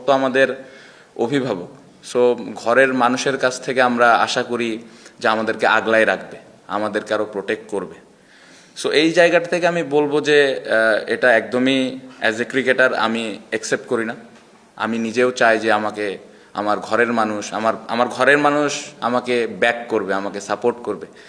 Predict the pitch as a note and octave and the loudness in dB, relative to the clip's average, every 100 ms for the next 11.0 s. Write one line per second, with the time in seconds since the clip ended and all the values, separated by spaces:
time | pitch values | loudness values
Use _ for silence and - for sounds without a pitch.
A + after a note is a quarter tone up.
0 | - A2+ B2 C#3 D3 C#3 C#3+ C3 - A2+ | -6 -4 0 2 4 4 4 2 0 2
1 | B2+ D#3 E3+ D3+ B2 C3 G#2+ G2 A2+ G3 | 4 4 4 4 2 0 -2 -4 -4 -2
2 | C3+ C3 B2+ A#2+ A#2+ C3 C#3 B2 G#2 G#2+ | -4 -4 -4 -4 0 2 2 0 -2 -6
3 | - - - _ - A2 A#2+ D3 D#3+ D#3+ | -12 -20 -20 _ -2 2 2 4 2 2
4 | D3+ D3 D#3 D3+ D#3+ D#3+ D#3 D#3+ D#3+ C#3+ | 0 2 2 2 2 0 2 2 2 2
5 | C#3 C#3+ C#3+ C#3 B2+ C3+ C#3 D3 C#3 B2 | 2 2 0 -2 0 0 0 0 2 2
6 | A2 F#2+ F#2 - E2+ - A#2 B2+ B2 C#3+ | 0 -4 -10 -14 -16 -10 -6 -4 -2 -4
7 | C#3 B2+ A#2+ B2 A#2 A2+ A#2 B2+ C3+ B2 | 0 0 2 -2 -2 -2 -2 -4 -6 -6
8 | A#2 G#2+ G2+ G2+ G#2 G2+ G2 G#2 G#2 C3 | -4 -6 -6 -6 -6 -8 -10 -10 -4 -4
9 | D3 D#3 G3 F3+ B2+ A#2 - G2 - - | 0 2 4 2 -2 -6 -6 -10 -10 -20
10 | - - - - - - - D3 C#3 | -20 -20 -20 -20 -20 -14 0 4 4